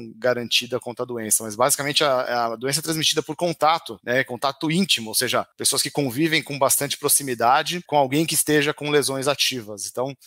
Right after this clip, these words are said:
basicamente, até pode ser transmitido por questão, por, é, via respiratória, mas é menos relevante, é muito por contato. Então, qualquer indivíduo que tenha lesões de pele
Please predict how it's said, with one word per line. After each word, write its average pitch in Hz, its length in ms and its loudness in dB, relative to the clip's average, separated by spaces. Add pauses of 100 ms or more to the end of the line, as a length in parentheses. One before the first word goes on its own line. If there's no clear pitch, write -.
(220)
basicamente, 131 560 0 (160)
até - 200 2
pode 196 200 2
ser - 100 0
transmitido 151 540 -2
por 139 160 -10 (140)
questão, 139 460 -2
por, 120 160 -14 (300)
é, 123 260 0
via 127 160 0
respiratória, 151 880 2
mas 139 180 0
é 139 80 -2
menos 135 300 -2
relevante, 127 560 0
é - 20 -4
muito 131 260 -14
por 156 140 -10
contato. 143 680 0
Então, 156 220 -4 (400)
qualquer 156 300 2
indivíduo 165 480 -4
que - 100 -16
tenha 147 320 0 (280)
lesões 139 480 2
de 165 80 -2
pele 135 520 2